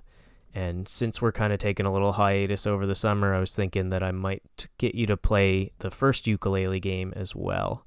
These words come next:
So on the next episode, I think that is what we'll be talking about. Hopefully kinda both of those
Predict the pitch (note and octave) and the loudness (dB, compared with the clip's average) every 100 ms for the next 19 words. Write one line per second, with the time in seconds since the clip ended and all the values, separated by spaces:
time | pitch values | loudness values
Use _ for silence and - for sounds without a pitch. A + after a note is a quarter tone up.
0 | - - - _ - - - F2 - D3 | -20 -20 -20 _ -8 -4 -2 -4 -6 -12
1 | - - - - C#2 F#2+ G2+ G#2+ G#2+ - | -20 -20 -20 -12 -6 -6 -4 -6 -4 0
2 | A2+ - - A#2+ A#2+ A#2+ - G#2+ G2+ G#2+ | 0 0 0 2 2 0 -4 -6 -4 -6
3 | G#2 - - - _ - G2+ G2+ G2 A2 | -8 -8 -16 -18 _ -2 0 0 0 0
4 | G#2+ G#2 G#2+ A2+ A2 B2+ B2 A#2+ A2 G#2 | 0 0 2 4 4 4 0 2 0 0
5 | G#2+ G2+ - G#2 F#2+ F#2 - - - A2+ | 2 0 0 -2 -2 -4 -8 -10 0 2
6 | G#2+ A#2+ A2 A2 G#2+ - | 2 0 2 2 2 -2